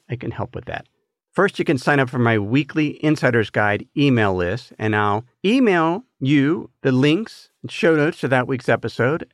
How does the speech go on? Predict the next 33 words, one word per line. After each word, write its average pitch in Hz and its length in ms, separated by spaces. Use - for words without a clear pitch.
an - 240
essay 180 500
on 131 220
money, 131 420
investing, 127 540
and 123 140
the 123 40
economy. 131 600
And 226 160
if 262 80
you 190 80
sign 160 220
up 131 100
for 131 140
the 120 120
Insider's 110 440
Guide 92 340
email 92 320
list, 113 320
you'll 131 200
get 131 360
a 127 160
free 196 640
investment 147 520
guide, 98 440
ten 143 280
Questions 131 540
to 123 100
Master 107 440
Successful - 800
Investing, 82 540
a 135 80
summary 180 720